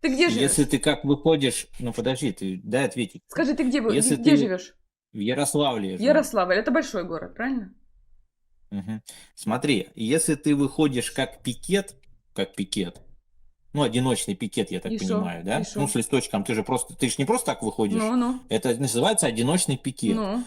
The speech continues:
Speaker 2: Одиночный пикет должен быть согласован.
Speaker 1: Ни.
Speaker 2: То есть ты подаешь,
Speaker 1: Ни.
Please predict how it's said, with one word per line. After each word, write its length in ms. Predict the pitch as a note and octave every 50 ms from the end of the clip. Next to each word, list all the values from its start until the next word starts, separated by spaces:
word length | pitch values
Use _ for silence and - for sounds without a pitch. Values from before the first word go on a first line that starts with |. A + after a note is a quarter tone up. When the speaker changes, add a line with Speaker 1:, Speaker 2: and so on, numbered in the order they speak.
| - - _
Speaker 2:
Одиночный 520 | - G2+ G#2+ B2 C#3 F3+ G3+ - - E3 C#3+
пикет 400 | - C#3+ - - F#3+ A3 A3 - -
должен 440 | B2+ A#2 C#3+ E3+ E3+ D3 C#3+ A#2+ G#2+
быть 180 | B2 D3+ D3
согласован. 640 | - - A2 A2+ A#2+ C3 C3 - - C#3 A#2+ - -
Speaker 1:
Ни. 120 | B3+ C4 A#3+
Speaker 2:
То 80 | D#3
есть 160 | A2 - -
ты 100 | - A3
подаешь, 460 | G#3+ - C#3+ - - B2+ D3 F3 F3 A3
Speaker 1:
Ни. 360 | B3 B3 B3+ B3+ C4 C4+